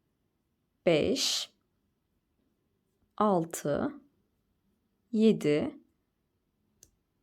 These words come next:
sekiz,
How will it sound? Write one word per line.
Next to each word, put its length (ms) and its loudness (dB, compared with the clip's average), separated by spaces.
sekiz, 920 -4